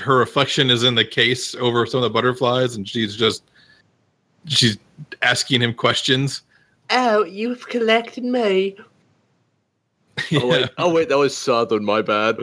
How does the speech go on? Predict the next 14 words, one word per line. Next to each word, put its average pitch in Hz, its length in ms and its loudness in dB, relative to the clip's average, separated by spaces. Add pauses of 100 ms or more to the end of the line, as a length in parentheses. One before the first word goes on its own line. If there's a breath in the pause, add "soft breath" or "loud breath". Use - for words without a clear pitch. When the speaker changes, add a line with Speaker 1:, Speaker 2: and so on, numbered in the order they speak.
(200)
Speaker 1:
<laughs> - 200 -20 (1900 loud breath)
That's 123 160 0
okay. 135 100 2
My 127 160 4
British 131 240 2
accent 123 360 4
is 120 200 2
worse. 143 320 2
That's 110 220 -2
why 110 200 2
I 160 60 0
don't 165 240 2
use 120 240 0
it. 92 260 -4